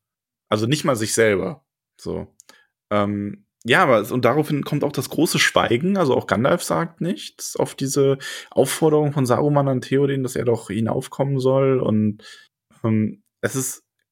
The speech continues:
unser aller Lieblingszwerg Gimli, der das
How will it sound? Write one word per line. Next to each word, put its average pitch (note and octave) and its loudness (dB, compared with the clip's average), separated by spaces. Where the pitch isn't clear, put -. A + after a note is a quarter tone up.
unser A#2 0
aller D#3+ 2
Lieblingszwerg C#3 -2
Gimli, B2+ 0
der G#2 0
das - -2